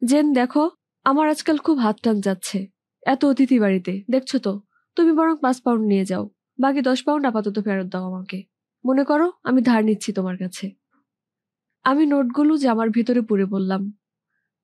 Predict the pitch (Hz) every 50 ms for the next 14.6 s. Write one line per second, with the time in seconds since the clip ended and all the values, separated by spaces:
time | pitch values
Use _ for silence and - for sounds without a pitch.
0 | - 247 294 294 285 277 262 311 302 311 320 294 269 254 262 277 285 294 294 294
1 | 320 330 359 370 _ _ _ _ _ _ - 262 269 311 294 - - 269 269 269
2 | 262 285 277 285 285 277 277 277 277 - 226 202 196 - 185 185 190 190 - -
3 | 190 180 - _ - - - 262 247 254 254 233 226 240 202 214 196 196 196 190
4 | 190 190 190 190 190 202 196 _ _ _ _ _ _ _ _ - - 262 277 294
5 | 277 269 240 254 240 247 269 269 277 247 - 277 269 269 247 254 240 240 - -
6 | 254 - 269 262 240 254 240 240 240 247 _ _ _ _ _ - 240 233 - 240
7 | 220 214 233 226 214 226 220 214 214 214 208 - 208 214 - _ _ _ _ _
8 | _ _ _ _ _ _ _ _ _ _ _ _ - - 339 302 - - - _
9 | _ _ _ _ _ _ _ - 370 330 - 330 302 247 214 - 220 202 190 196
10 | 190 185 180 _ _ _ _ _ _ _ _ - - 302 - - 320 285 247 240
11 | 285 302 - - 311 302 294 - 311 254 240 220 226 214 196 196 196 190 208 214
12 | _ _ - 262 277 330 302 330 - 320 320 311 - 381 349 359 339 330 311 294
13 | 269 214 202 196 208 247 302 - _ _ _ _ _ _ _ _ _ _ _ _
14 | - 302 311 359 403 370 294 214 196 202 220